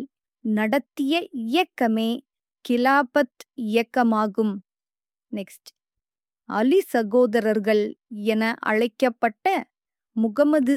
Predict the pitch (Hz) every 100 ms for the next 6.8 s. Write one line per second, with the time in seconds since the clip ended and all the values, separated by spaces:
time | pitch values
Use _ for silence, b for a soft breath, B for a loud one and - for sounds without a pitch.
0 | - 226 208 226 233 - _ 233 220 214
1 | - - 285 392 427 - - 240 277 262
2 | - 320 - - - 220 220 240 247 -
3 | _ _ 214 220 196 220 294 330 339 _
4 | _ _ _ _ 214 214 220 269 269 262
5 | 262 285 349 _ _ _ 226 220 - 320
6 | 359 453 _ - 233 233 247 277